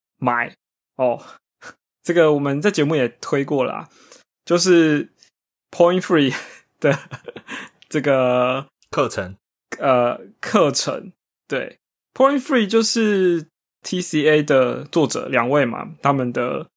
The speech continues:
Speaker 1: 这个教学网站，然后他们做了非常多的 library，
Speaker 2: 对。
Speaker 1: 然后这 library 都有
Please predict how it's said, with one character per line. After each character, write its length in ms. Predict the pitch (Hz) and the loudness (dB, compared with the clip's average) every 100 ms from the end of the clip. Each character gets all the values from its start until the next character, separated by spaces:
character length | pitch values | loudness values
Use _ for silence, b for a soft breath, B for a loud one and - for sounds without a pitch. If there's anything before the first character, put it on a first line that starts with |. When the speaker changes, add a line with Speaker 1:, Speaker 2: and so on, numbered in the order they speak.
| _ _ _ | _ _ _
Speaker 1:
这 140 | - 131 | -8 -2
个 340 | 131 131 135 | 0 -2 -4
教 180 | 139 143 | 0 2
学 160 | 143 127 | 2 0
网 240 | 120 139 | -2 -4
站， 220 | 135 139 120 | 0 0 0
然 120 | 123 | 0
后 300 | 151 151 - - | 0 0 -4 -2
他 180 | 156 | 0
们 320 | 147 135 127 - - | 0 -2 -6 -12 -6
做 200 | 180 151 | 2 4
了 120 | 131 | 4
非 140 | 127 | 2
常 220 | 147 131 123 | 2 2 -2
多 200 | 135 135 | -2 -2
的 400 | 135 123 123 131 _ _ _ - | 0 -2 -4 -8 _ _ _ -2
library， 640 | 135 135 139 120 113 - | 0 0 0 -4 -6 -10
Speaker 2:
对。 60 | 175 _ _ _ | -16 _ _ _
Speaker 1:
然 180 | 139 123 | -8 -6
后 640 | 139 151 143 139 131 131 156 _ _ _ - | 0 0 2 0 -4 -8 -14 _ _ _ -4
这 120 | 147 | 0
library 420 | 147 151 139 123 | 2 2 0 0
都 160 | 147 139 | 0 0
有 380 | 131 113 - | -2 -6 -12